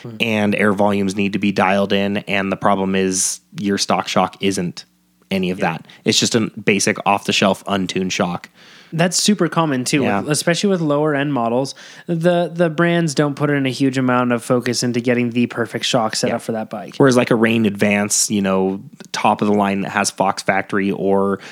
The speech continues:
Speaker 2: you know, a very high end Monarch is gonna have custom valving in it.
Speaker 1: Yep.
Speaker 2: So
Speaker 1: Exactly.
Speaker 2: that's one of the things that the value price point you suffer on.
Speaker 1: Yeah.
Speaker 2: Unfortunately, that's just the nature of the beast.
Speaker 1: That's how it goes.
Speaker 2: But I would upgrade that Monarch R T to something better. I'd look at a Super Deluxe Air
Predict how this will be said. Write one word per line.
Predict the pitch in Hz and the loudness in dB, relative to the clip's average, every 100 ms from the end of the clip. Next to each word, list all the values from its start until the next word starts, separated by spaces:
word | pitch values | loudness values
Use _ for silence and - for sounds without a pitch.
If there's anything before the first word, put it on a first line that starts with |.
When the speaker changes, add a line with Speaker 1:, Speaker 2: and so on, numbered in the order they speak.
| - | -6
Speaker 2:
you | - | 0
know, | 107 98 | 2 2
a | |
very | 92 101 98 | 4 4 4
high | - 101 98 | 2 0 2
end | 98 98 98 | 0 0 0
Monarch | 92 92 92 | 0 0 0
is | 101 | -2
gonna | 95 95 | -2 -2
have | 90 92 92 - | 0 0 -2 -2
custom | 98 95 95 | -2 -2 -2
valving | 90 92 92 87 | -2 -2 -2 -6
in | 85 | -6
it. | 80 64 - | -8 -12 -4
Speaker 1:
Yep. | 139 127 - - | -2 -2 -6 -10
Speaker 2:
So | - - 113 107 - | -4 -2 0 0 -2
Speaker 1:
Exactly. | 131 120 110 110 110 | -4 -2 -4 -4 -2
Speaker 2:
that's | 110 110 | -2 2
one | 120 113 | 4 4
of | 101 | 4
the | 98 | 2
things | 110 101 95 | 0 0 0
that | 98 | 2
the | 104 | 2
value | 95 92 95 95 | 2 2 4 2
price | - 92 92 | 2 0 -2
point | - 98 92 76 - - - - _ _ _ | 0 0 0 -4 -10 -20 -20 -20 _ _ _
you | - 107 | -4 0
suffer | - - - | 0 -2 -4
on. | - - - - | -6 -6 -10 -6
Speaker 1:
Yeah. | - | -4
Speaker 2:
Unfortunately, | 98 107 98 - 85 87 - - | 0 2 2 0 0 -2 -4 -4
that's | 95 | 0
just | - - | 0 0
the | 98 | 0
nature | 90 - | 0 0
of | 95 | -2
the | 95 | -2
beast. | 85 76 - - - | -4 -6 -10 -14 -12
Speaker 1:
That's | - | -6
how | 123 | -6
it | 123 | -2
goes. | 143 160 143 | -2 -2 0
Speaker 2:
But | 135 | 4
I | 135 | 6
would | 151 | 6
upgrade | 147 - 127 117 | 6 4 2 2
that | 113 | 2
Monarch | 104 110 104 101 | 4 4 4 4
R | 104 98 | 4 2
T | - 98 95 - | 2 0 0 -4
to | - | -4
something | 107 98 92 95 | -2 -2 -2 -4
better. | 95 90 95 _ | -4 -4 -8 _
I'd | 104 110 | -2 0
look | 104 | 2
at | 104 | 0
a | |
Super | 98 107 98 | 0 0 0
Deluxe | 92 92 95 95 | 0 -2 -2 -4
Air | 92 | -6